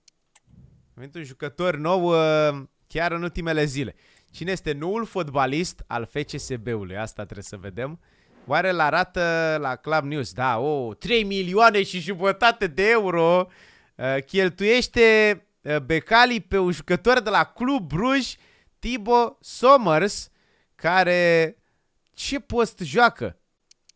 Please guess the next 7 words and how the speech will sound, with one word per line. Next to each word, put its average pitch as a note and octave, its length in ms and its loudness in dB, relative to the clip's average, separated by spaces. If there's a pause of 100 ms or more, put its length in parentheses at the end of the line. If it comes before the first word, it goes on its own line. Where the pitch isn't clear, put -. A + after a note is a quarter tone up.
(140)
Ia, A#2+ 280 -8 (100)
cred A#2 140 -14
că A#2+ 60 -6
are C#3+ 500 -2
rating D3 320 -6
mare. D#3 300 0 (800)
Uite-l. C3+ 360 -6